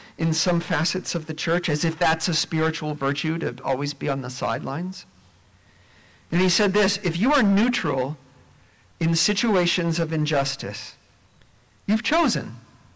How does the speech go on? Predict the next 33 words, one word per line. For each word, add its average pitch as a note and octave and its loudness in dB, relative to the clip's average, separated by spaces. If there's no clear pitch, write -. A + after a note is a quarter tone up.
You've - -12
chosen E3+ 2
the D#3+ 0
side D3 0
of C#3+ 0
the C#3+ 0
oppressor." A#3+ -4
He F#3 -4
says, G3+ 2
"If F#3+ 2
an G3 2
elephant C4 4
has G3+ 2
its - 0
foot A3 0
on F3 2
the E3+ 2
tail F3+ 4
of D#3 2
a C#3+ 0
mouse, C#3 0
and E3 2
you G#3+ 6
say, G3 4
'You're B2+ -2
neutral,' F#3 2
the D3+ -2
mouse D#3+ 2
will D3+ -4
not C3 -2
appreciate B2+ -6
your A2+ -6
neutrality." F#2+ -8